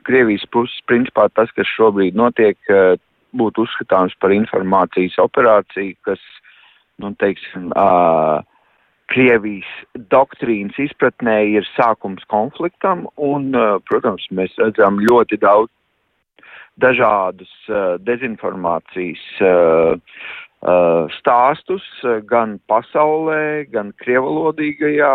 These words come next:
vidē, gan arī mēs redzam to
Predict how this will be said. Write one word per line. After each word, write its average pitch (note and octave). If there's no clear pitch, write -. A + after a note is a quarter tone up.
vidē, C3+
gan C3+
arī C#3+
mēs A#2
redzam A2
to G#2